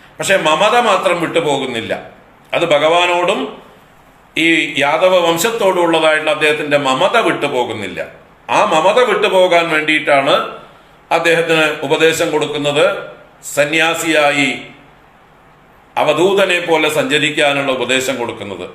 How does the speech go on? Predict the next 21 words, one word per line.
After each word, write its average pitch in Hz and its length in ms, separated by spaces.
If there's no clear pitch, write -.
ബദര്യാശ്രമത്തിലേക്ക് 147 1080
പോയി 135 260
തപസ് 147 360
അനുഷ്ഠിക്കാൻ 127 600
പറയുന്നത്. 101 500
അപ്പൊ 135 140
അതിന് 170 180
ആദ്യം 170 480
കൊടുത്ത, 175 300
ഭഗവാൻ 160 360
ഉദ്ധവഗീതയിൽ 170 680
ആദ്യം 160 380
കൊടുത്ത 165 320
ഒരു, 151 120
ഒരു 160 180
ഭാഗം 156 440
ഏതാണ്? 151 680
ഇരുപത്തിനാല് 170 720
ഗുരുക്കന്മാരുടെ 165 840
ഉപദേശമാണ് 165 560
കൊടുത്തത്, 117 400